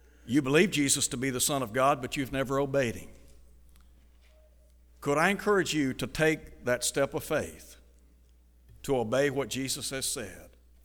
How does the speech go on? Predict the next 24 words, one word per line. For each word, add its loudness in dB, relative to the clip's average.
Jesus -2
is -4
the -2
one -2
that -4
said, 2
"He 4
that -2
believeth 4
and -2
is -2
baptized 0
shall 0
be -4
saved." -2
Mark -2
sixteen 0
sixteen. -4
Jesus 4
is 2
the 0
one 2
who 0
said, 0